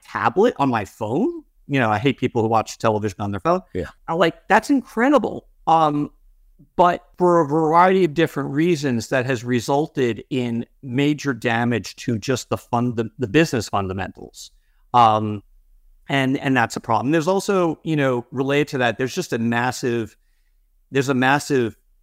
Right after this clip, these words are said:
Speaker 1: gap between what the C E Os are making and how they're spending their money and w-, what we are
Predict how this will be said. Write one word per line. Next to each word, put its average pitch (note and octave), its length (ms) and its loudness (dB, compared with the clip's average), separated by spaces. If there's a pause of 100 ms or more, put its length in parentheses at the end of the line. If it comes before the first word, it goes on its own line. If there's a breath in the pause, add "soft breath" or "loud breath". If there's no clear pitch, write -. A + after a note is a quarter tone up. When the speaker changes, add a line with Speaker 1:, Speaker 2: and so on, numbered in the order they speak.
(100)
Speaker 1:
gap A2+ 440 -4 (320)
between A2 800 -2
what A2 460 -2 (140)
the A2+ 140 -4
C B2+ 380 -2
E B2 60 4
Os A#2 240 0
are A2+ 60 -2
making G2+ 540 -6
and G2+ 140 -12
how C#3 240 2
they're D#3+ 120 -4
spending B2+ 400 -2
their A2+ 100 -2
money A2 460 -2 (420)
and A2+ 480 -2 (300)
w-, A#2 220 -8
what B2+ 360 0 (220)
we B2+ 420 0
are A2+ 320 0